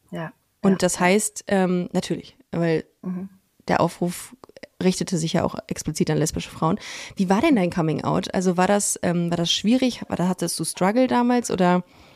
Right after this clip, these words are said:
Speaker 2: war das immer easy?
Speaker 1: Nee, also easy war das jetzt leider nicht so. Ich, ich will sagen, ich hab's vielleicht nicht so elegant gemacht. Ich hab mich entschlossen,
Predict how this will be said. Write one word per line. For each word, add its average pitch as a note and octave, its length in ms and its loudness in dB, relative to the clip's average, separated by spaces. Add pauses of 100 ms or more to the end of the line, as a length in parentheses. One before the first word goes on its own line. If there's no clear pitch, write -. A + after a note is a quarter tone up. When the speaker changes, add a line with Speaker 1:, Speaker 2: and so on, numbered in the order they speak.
(180)
Speaker 2:
war F3+ 120 0
das F3+ 280 0
immer F3 280 -2
easy? D#3 400 -6 (240)
Speaker 1:
Nee, E3+ 280 -6 (320)
also F3+ 420 0
easy F#3+ 300 -2
war F3 120 4
das F3+ 160 0
jetzt F3 200 -4
leider E3+ 200 0
nicht D#3+ 260 -2
so. D#3+ 320 -2 (580)
Ich, - 260 -6 (280)
ich F#3+ 180 -6
will G#3 160 2
sagen, F3+ 760 2 (160)
ich F3 160 -2
hab's F#3 160 0
vielleicht F#3 260 0
nicht G3 160 -4
so G3 140 2
elegant F3+ 480 0
gemacht. E3 640 -4 (420)
Ich G3+ 160 -2
hab F#3 140 2
mich F3+ 120 -4
entschlossen, F3 800 -2